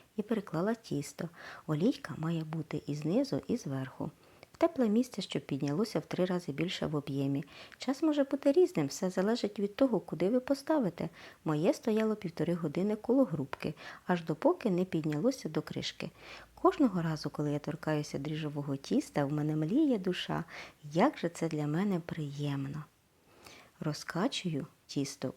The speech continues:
у прямокутний пласт. Начинку макову я купила готову, не морочила собі голову. Все смачне, все свіженьке, п'ятсот грамів. Розрівнюю лопаткою,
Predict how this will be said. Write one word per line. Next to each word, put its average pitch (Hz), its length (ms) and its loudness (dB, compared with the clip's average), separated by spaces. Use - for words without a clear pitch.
у 277 120 4
прямокутний 190 1040 0
пласт. 131 480 -6
Начинку 294 480 2
макову 151 460 0
я 151 140 -2
купила 147 400 -2
готову, 175 680 0
не 453 140 8
морочила 147 520 2
собі 143 280 -4
голову. 294 540 4
Все 415 220 -2
смачне, 220 600 0
все 370 240 -2
свіженьке, 247 720 2
п'ятсот 208 640 -2
грамів. 143 640 -2
Розрівнюю 151 760 0
лопаткою, 269 840 2